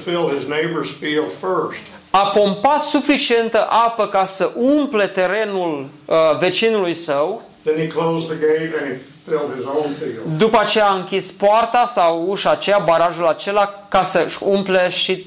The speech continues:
Speaker 2: terenul lui.
Speaker 1: His neighbor broke.
Speaker 2: Și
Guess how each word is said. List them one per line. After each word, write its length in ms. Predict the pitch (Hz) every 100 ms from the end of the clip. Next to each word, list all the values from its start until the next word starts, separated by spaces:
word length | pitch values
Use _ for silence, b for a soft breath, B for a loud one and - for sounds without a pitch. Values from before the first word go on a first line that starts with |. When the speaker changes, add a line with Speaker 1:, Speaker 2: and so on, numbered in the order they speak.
| -
Speaker 2:
terenul 380 | 175 165 165 156
lui. 280 | 139 95 - - 143
Speaker 1:
His 100 | 120
neighbor 540 | 151 165 165 143 139 127 - -
broke. 420 | 135 123 113 - - - - - -
Speaker 2:
Și 600 | - - 180 170 151 -